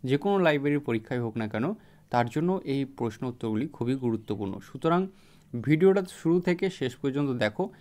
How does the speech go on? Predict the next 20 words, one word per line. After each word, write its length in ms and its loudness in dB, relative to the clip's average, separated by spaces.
আর 160 2
তোমাদের 300 4
যদি 200 2
পিডিএফ 520 4
মনে 320 2
হয় 300 2
যে 60 -2
পিডিএফ 380 0
নিতে 300 0
চাও, 280 2
তাহলে 300 4
ডেসক্রিপশনে 840 -2
দেওয়া 200 4
রয়েছে, 280 0
সেখানে 320 -6
আমাকে 280 -2
মেল 260 0
করে 320 0
বলতে 300 2
পারো। 260 4